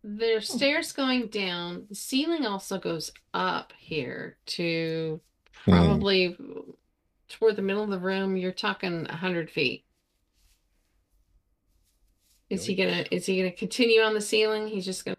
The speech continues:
Speaker 1: stay across the ceiling?
Speaker 2: Uh, hundred feet high ceiling? Oof. Well, uh,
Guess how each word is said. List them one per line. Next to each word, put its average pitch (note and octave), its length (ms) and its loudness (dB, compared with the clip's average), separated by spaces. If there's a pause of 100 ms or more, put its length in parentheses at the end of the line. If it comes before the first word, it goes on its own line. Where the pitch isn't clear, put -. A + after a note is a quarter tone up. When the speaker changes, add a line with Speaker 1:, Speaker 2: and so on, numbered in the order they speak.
Speaker 1:
stay G3 180 -2
across G3 220 -4 (420)
the G#3 80 -4
ceiling? A3 280 -4 (800)
Speaker 2:
Uh, C#3+ 540 10 (960)
hundred C3 460 2
feet - 320 2
high A#2+ 400 8
ceiling? C3 580 4 (680)
Oof. A2 180 -6 (1500)
Well, A#2 360 10
uh, B2 380 10